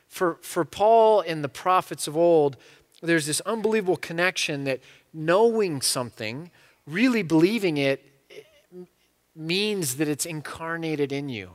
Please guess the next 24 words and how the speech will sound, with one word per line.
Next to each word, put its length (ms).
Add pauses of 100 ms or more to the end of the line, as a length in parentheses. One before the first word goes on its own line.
If, 220
if 140
you're 100
not 280
living 580
it, 120
you 80
don't 180
really 220
know 360
it. 160 (520)
And 120
so 120
you 140
see 300
this 200
fascinating 800
kind 180
of 100
just 580 (600)
or 120
justice 840
sentence 500
here 340